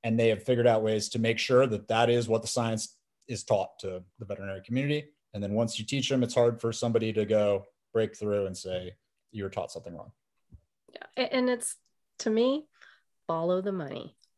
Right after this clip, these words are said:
Speaker 2: Follow the money.
Speaker 1: Sure.
Speaker 2: And that's the same with human nutrition. And, you know, again, once your eyes are open, call me a conspiracy theorist. I do not care. Follow the money. <laughs> And if you have a logical thinking brain,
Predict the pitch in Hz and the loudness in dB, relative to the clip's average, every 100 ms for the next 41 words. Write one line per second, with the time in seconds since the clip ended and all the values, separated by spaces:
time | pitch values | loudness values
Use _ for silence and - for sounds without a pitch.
0 | _ - 247 254 262 233 226 226 214 220 | _ 2 4 6 4 4 6 6 6 4
1 | 208 196 160 147 - - - 185 180 180 | 4 2 2 -4 -12 -12 0 4 6 4
2 | - 185 180 226 233 240 220 - 240 240 | 0 -2 2 4 4 4 2 0 0 2
3 | 240 233 240 240 233 247 - 190 180 - | 0 0 -4 -4 -2 -2 -2 0 0 0
4 | 202 190 170 - 160 196 226 262 277 226 | 0 0 0 -2 -2 0 0 0 -2 -2
5 | 196 196 165 - 156 202 226 165 147 - | -2 -2 -4 -6 -4 -2 -2 -4 -8 -2
6 | 160 208 269 294 302 _ _ - 160 254 | -2 0 0 0 -4 _ _ -4 0 2
7 | 320 311 330 - 311 311 - 285 - 277 | 0 0 -2 -2 -2 -2 -2 -4 0 2
8 | 277 262 262 - - 202 208 220 214 - | 4 4 0 -8 -2 0 2 2 0 -2
9 | - 220 196 - - - - _ 185 196 | -6 -4 -2 -4 -6 -14 -18 _ 4 6
10 | 214 226 233 254 220 151 - - 165 240 | 4 4 4 4 2 -2 -4 2 8 8
11 | 233 226 233 233 233 233 202 190 214 233 | 6 2 2 2 2 0 0 2 2 2
12 | 233 226 226 233 226 202 208 269 254 254 | 0 2 0 2 0 2 2 2 2 0